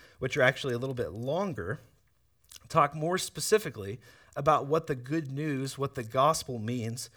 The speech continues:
for the lives of people and how they might live their lives in view of what Jesus has done for them. So the first three chapters are broad. They're about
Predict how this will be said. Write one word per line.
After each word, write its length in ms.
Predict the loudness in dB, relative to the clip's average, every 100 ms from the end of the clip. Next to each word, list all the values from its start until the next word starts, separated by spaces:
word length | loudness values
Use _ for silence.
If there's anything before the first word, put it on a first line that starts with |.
| -20 -20 -4
for 160 | -2
the 120 | 0
lives 600 | 0 2 4 8 8 8 0
of 180 | -4
people 540 | -4 -2 -2 -6 -8 -10 -16 _ _ _ _
and 140 | -4 0
how 160 | 2
they 160 | 4 2
might 260 | 2 0
live 380 | -2 4 4 4
their 180 | 0 2
lives 420 | 4 2 2 -4
in 160 | -8 -8
view 380 | -6 -4 -2 0
of 160 | -2
what 160 | -4 -8
Jesus 380 | -8 -10 -8 -8
has 120 | -8
done 200 | -8 -10
for 140 | -10
them. 240 | -12 -12 -16 _ _ _ -20 -10
So 120 | -8
the 60 |
first 300 | 0 0 0
three 140 | -2 -4
chapters 520 | 2 2 2 -4 -2
are 80 | -4
broad. 680 | -4 0 4 8 6 4 -4 -20 -20 _ 0
They're 160 | 2
about 380 | 4 6 6 4